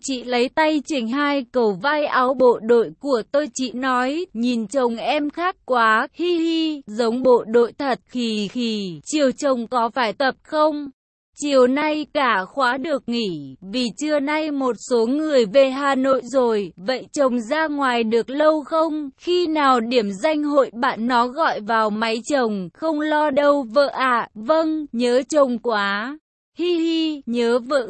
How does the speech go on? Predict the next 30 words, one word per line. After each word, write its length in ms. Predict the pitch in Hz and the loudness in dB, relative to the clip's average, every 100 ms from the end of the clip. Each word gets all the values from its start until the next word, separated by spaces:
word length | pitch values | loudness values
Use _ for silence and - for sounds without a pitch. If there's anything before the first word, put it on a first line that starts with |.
| - | -4
không? 380 | 330 330 311 302 _ | -2 -2 -2 -8 _
Khì 400 | 254 233 214 202 | -4 -4 -2 -4
khì, 520 | 247 233 214 196 156 - | -4 -4 -4 -6 -10 -2
có 200 | 254 262 | 0 0
chứ, 460 | 269 233 220 240 311 - | -2 -2 -2 -4 -6 -6
mà 240 | 240 240 | -2 0
vợ 340 | 202 233 262 226 | 0 0 -2 -2
mang 360 | 262 311 311 285 | 0 0 0 -2
gì 340 | 262 320 269 | -2 -2 -2
lên 400 | 247 285 285 262 | 2 2 2 -2
vậy? 360 | 220 277 247 - | 0 0 0 -2
Nhiều 280 | 214 240 233 | -6 -2 0
thế, 560 | 214 240 208 202 240 302 254 | 0 -2 0 0 -2 -6 -6
đưa 200 | 320 330 | -4 -4
chồng 500 | - 302 262 226 196 180 - | -2 0 0 -2 -8 -10 -6
xem 260 | 285 277 | -4 -2
nào, 480 | 254 233 214 202 170 - | -2 0 0 -2 -6 -6
của 200 | 247 208 - | -2 -2 0
chồng 360 | 277 247 226 | 0 0 -2
đấy, 460 | 220 220 220 262 330 | -2 0 0 -2 -6
hi 220 | - 349 339 | -4 -2 0
hi, 420 | 330 330 320 294 - | 0 0 -2 -4 -4
chồng 320 | 320 285 247 240 | 2 2 2 0
mang 260 | 294 302 | 0 0
vào 200 | 254 240 | 0 0
cất 260 | 196 330 - | 2 -2 -2
đi 320 | 277 330 320 | -6 -4 -4
rồi 320 | 240 262 240 | 0 2 4
ra 280 | 196 269 285 | 2 0 0
đây." 500 | 277 285 277 269 | 0 0 -2 -4